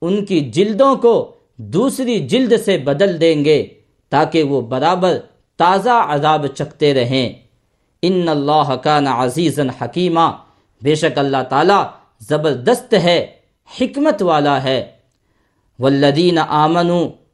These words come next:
وعملوا الصالحات سندخلہم جنات تجری من تحتها الانہار، اور بے شک وہ لوگ جو ایمان لائے اور جنہوں نے نیک اعمال کیے، ہم ان کو ایسی جنت میں داخل فرمائیں گے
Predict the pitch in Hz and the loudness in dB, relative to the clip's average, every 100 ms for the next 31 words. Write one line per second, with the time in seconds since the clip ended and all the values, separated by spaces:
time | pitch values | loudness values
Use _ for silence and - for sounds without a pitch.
0 | _ 120 143 156 247 254 247 208 - 202 | _ -2 2 2 2 4 4 2 0 0
1 | 190 180 - 180 175 156 156 156 143 127 | 2 0 0 0 0 -2 -4 -4 -4 -2
2 | 202 196 180 160 127 - _ - 117 156 | 2 4 4 2 -4 -8 _ -6 -2 0
3 | 127 156 170 156 151 135 165 143 143 147 | 2 2 0 0 -4 -2 -2 -2 -2 -2
4 | 139 139 123 175 - - 185 135 131 139 | -2 -2 -2 -4 -4 -4 -2 -2 -4 -6
5 | 123 127 160 170 - - _ _ _ - | -4 0 2 0 -2 -14 _ _ _ -10
6 | 117 123 135 165 - 156 156 190 208 - | -4 -2 0 -2 -2 0 4 4 2 0
7 | - _ _ - 120 - 165 170 214 254 | -10 _ _ -8 -4 -2 0 2 2 2
8 | 233 208 190 131 - _ _ _ _ - | 2 2 2 0 -6 _ _ _ _ -2
9 | 143 143 113 143 160 208 240 196 117 135 | 0 0 -2 -4 0 2 2 0 -2 -2
10 | 226 285 - 190 202 175 175 170 175 170 | 0 0 0 -2 0 2 0 0 -2 2
11 | 160 131 - _ _ _ _ _ _ - | 2 2 -2 _ _ _ _ _ _ -8
12 | 127 139 190 233 220 - 190 240 294 285 | -6 -2 -2 0 2 2 2 0 -2 -2
13 | 202 240 240 240 214 202 180 - 180 156 | 0 0 0 -2 -4 0 0 0 -4 -4
14 | 160 147 151 160 156 | -4 -2 0 0 2